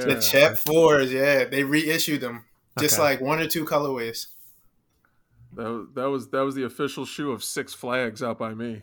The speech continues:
Speaker 3: <laughs>
Speaker 1: I swear, you go to a Six Flags, every third person had a pair of those Chet fours.
Speaker 2: With the wide-ass laces going through 'em.
Speaker 1: Way too big.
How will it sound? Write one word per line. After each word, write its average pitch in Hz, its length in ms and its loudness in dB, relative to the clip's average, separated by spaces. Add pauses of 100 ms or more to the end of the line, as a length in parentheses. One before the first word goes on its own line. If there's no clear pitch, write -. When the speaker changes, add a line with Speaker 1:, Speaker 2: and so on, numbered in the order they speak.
Speaker 3:
<laughs> - 100 -20 (2000)
Speaker 1:
I 120 120 -14
swear, 127 300 -6
you 120 140 -6
go 139 140 0
to 135 80 -4
a 131 40 -6
Six 135 280 -8
Flags, 120 400 -4
every 120 280 -6
third 123 360 -6
person 123 320 -6
had 117 160 -8
a 104 100 -8
pair 110 220 -8
of 110 80 -6
those 104 160 -10
Chet - 260 -6
fours. 104 540 -12 (520)
Speaker 2:
With - 120 -10
the 117 100 -12
wide-ass 131 680 -4
laces 127 400 -6
going 113 280 -10
through 107 200 -12
'em. - 160 -20
Speaker 1:
Way 170 300 0
too 196 300 -2
big. 170 460 -4